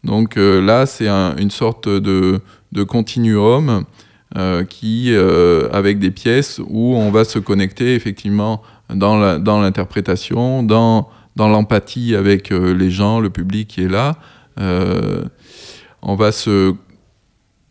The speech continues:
on va se connecter avec l'énergie du chakra qu'on est en train de jouer pour pouvoir le, le réharmoniser. Donc, il y a vraiment cette, euh, cette phase, euh, d'empathie et de,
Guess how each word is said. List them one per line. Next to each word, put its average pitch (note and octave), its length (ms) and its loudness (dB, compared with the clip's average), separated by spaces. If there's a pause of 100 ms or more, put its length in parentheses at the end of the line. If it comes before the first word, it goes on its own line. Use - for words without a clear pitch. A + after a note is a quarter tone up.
on G#2+ 80 -4
va G#2 120 0
se - 140 -8
connecter B2 600 0
avec G#2 240 2
l'énergie G#2 500 0
du G#2 100 -4
chakra A#2 460 -2
qu'on G2+ 220 -2
est G2+ 100 0
en F#2 120 -2
train F#2+ 220 -6
de F#2 100 -4
jouer A2 340 0
pour G#2+ 180 -8
pouvoir A2+ 440 -2
le, G2 320 2
le G2 100 0
réharmoniser. G#2 800 -2 (440)
Donc, A2 280 0
il A2+ 80 4
y - 20 6
a A#2 120 4
vraiment A2+ 400 2
cette, A#2 360 -4
euh, G2 320 2
cette F#2+ 320 -8
phase, B2 560 0
euh, F2+ 640 2
d'empathie A2 880 0 (380)
et B2 320 2
de, G2 680 0